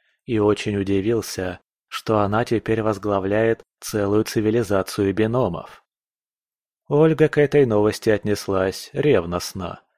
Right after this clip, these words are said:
но, узнав, что ее помнят и ждут, оттаяла. Логун и Каниши, не привыкшие к таким мероприятиям, впитывали в себя все происходящее как губки. Им нравилось, как их встречали и чествовали.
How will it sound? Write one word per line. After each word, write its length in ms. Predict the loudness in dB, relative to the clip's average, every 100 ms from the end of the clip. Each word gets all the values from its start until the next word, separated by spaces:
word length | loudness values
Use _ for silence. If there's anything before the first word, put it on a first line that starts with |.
| _ _ _ -6
но, 220 | 0 2
узнав, 480 | 2 0 -2 -2 -4
что 200 | -4 -2
ее 240 | 0 -2
помнят 500 | 0 -2 0 -2 -2
и 60 | -2
ждут, 420 | -2 -4 -4 -6 _ -2
оттаяла. 920 | -2 -2 -2 -2 0 -2 -6 -12 -20 _ _ _ _ _ _ _ _ _ -2
Логун 500 | 2 4 4 4 2
и 80 |
Каниши, 720 | 0 0 0 -4 -2 -2 -2 -4
не 160 | -2 -2
привыкшие 600 | 2 4 2 -2 -2 -2
к 80 | 0
таким 360 | -4 -2 -4
мероприятиям, 1000 | -2 -2 -2 0 2 0 0 0 0 -8 _ _ _ _
впитывали 680 | -18 -2 -2 2 4 4 4
в 60 | 2
себя 420 | 2 2 4 0
все 300 | 0 -2 -2
происходящее 1040 | 2 2 2 2 0 2 2 0 -2 -2
как 300 | 0 -6 -4
губки. 600 | 0 0 0 -8 -8 -8 _ _ _ _ _ _ _ -8
Им 280 | -4 -4 -2
нравилось, 680 | 2 4 4 2 0 -4
как 280 | -4 -4 -2
их 100 | -8
встречали 680 | -4 -6 -4 -2 0 2 0
и 100 | -2
чествовали. 840 | -2 -2 0 -2 0 -2 -6 -12